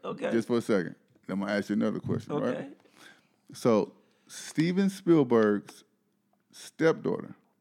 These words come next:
Speaker 2: no, adopted daughter, recently came out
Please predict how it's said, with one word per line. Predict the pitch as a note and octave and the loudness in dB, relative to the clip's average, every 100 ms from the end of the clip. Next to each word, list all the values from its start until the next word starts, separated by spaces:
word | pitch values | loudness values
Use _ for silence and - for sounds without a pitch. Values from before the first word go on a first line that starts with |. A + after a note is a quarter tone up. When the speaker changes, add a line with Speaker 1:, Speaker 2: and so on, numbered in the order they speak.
| _ _ _ _ _ _ _ _ - | _ _ _ _ _ _ _ _ 0
Speaker 2:
no, | A#2+ | 2
adopted | G2+ G#2 B2 C3 F#2+ | 2 0 2 2 -2
daughter, | F#2+ F2+ F2 - _ _ _ _ _ _ _ _ _ _ _ _ _ _ _ _ _ - | -6 -6 -8 -16 _ _ _ _ _ _ _ _ _ _ _ _ _ _ _ _ _ -4
recently | A2 G#2+ G#2 | -2 -2 -6
came | F#2+ G2+ F#2 F#2+ | -4 -4 -4 -6
out | F2+ - | -6 -10